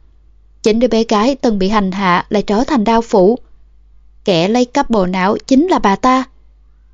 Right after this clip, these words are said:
Chính bà ta là người đứng sau tất cả những chuyện khủng khiếp này. Chính bà ta đã giết chết và rạch xẻ mấy cô gái trẻ người Ai Cập.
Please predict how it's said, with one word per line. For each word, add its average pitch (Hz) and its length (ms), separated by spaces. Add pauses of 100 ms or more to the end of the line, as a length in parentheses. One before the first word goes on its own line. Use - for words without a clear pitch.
Chính 254 220
bà 220 100
ta 185 160
là 180 100
người 180 200
đứng 208 220
sau 226 320
tất - 280
cả 202 160
những 220 240
chuyện 220 180
khủng 202 200
khiếp 320 200
này. 214 260 (720)
Chính 320 200
bà 285 100
ta 220 280
đã 196 240
giết - 240
chết 330 240 (160)
và 180 320
rạch 196 140
xẻ 202 380
mấy 262 240
cô 269 160
gái 240 180
trẻ 220 280
người 269 200
Ai 220 160
Cập. 208 260